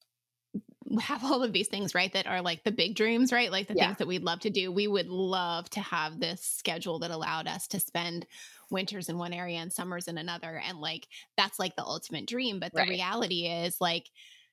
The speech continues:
Speaker 1: it's not an option at this point in time for multiple reasons that we don't have <laughs> time to get into today.
Speaker 2: <laughs> Yeah.
Speaker 1: But it's not an option right now.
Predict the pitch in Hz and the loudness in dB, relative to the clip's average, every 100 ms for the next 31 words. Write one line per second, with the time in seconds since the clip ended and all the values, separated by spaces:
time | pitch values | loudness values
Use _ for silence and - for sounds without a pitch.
0 | _ _ - 208 202 202 190 190 190 185 | _ _ 2 2 2 2 4 4 2 0
1 | 175 - 190 - 214 180 175 - 170 - | -2 0 0 -2 -4 -2 -4 -4 -4 -4
2 | - - 180 - 170 170 - 175 175 170 | -4 -2 -2 -4 -6 -6 -6 -4 -4 -6
3 | 165 165 - 175 175 165 - 165 170 185 | -6 -6 -6 -4 -4 -6 -8 -10 -6 -6
4 | 180 165 - 170 185 190 - 302 381 392 | -6 -6 -6 -6 -4 2 4 8 10 10
5 | - 494 508 480 415 - - 254 254 - | 12 12 12 12 12 12 12 12 10 6
6 | 240 - 233 330 277 294 359 349 285 269 | 6 10 10 12 12 10 8 8 10 8
7 | 277 302 214 196 185 175 247 330 165 113 | 8 6 6 6 6 6 6 8 4 2